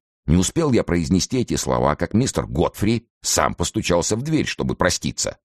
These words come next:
Вслед за ним пришёл мистер Фрэнклин, собиравшийся проводить его до станции. Миледи объяснила им наше затруднение. Мистер Годфри тотчас его решил. Он крикнул Сэмуэлу в окно, чтобы тот опять внёс наверх его чемодан, а потом сам отдал ключ сыщику Кафу.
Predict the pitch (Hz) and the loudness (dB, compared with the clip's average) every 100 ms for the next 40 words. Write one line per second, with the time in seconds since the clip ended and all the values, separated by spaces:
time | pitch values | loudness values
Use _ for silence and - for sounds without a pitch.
0 | _ - 80 120 117 160 170 101 - 101 | _ -2 2 2 2 2 2 0 0 2
1 | 95 92 - 104 69 95 78 62 55 - | 4 4 2 -2 2 2 2 -4 -6 -4
2 | 65 65 80 87 - 73 76 71 69 78 | -2 0 0 -2 -4 -2 0 0 -2 -2
3 | 69 69 67 - - 50 - 50 50 _ | -2 0 0 0 -2 -2 -6 -8 -12 _
4 | _ _ _ - 127 185 185 175 - 127 | _ _ _ 2 2 2 0 -2 0 0
5 | 76 65 60 69 62 58 65 69 65 64 | 2 2 2 0 -2 -4 -4 -2 -2 0
6 | 55 50 50 - _ - 92 - - - | -2 -6 -10 -18 _ 0 2 0 -4 2
7 | 156 - 147 - - 92 - 131 - 73 | 2 2 -4 -4 0 0 0 -4 -2 0
8 | 78 67 58 52 - 120 139 123 127 90 | 0 -2 -6 -8 0 2 4 2 2 2
9 | 82 - 151 151 147 143 143 127 131 107 | 2 2 2 4 4 4 4 2 2 2
10 | 95 - 95 87 90 92 113 - 92 - | 2 2 2 2 2 0 2 2 2 2
11 | 76 92 67 78 73 62 65 76 78 120 | 2 2 2 2 2 2 0 0 2 2
12 | 151 175 160 110 - 156 127 - 123 123 | 2 2 2 0 2 2 2 4 6 4
13 | 113 98 107 82 92 - 85 98 92 - | 4 2 4 4 2 2 2 4 2 0
14 | 82 80 82 - 85 - 80 52 - 53 | 0 0 -2 0 -4 0 0 0 -2 -8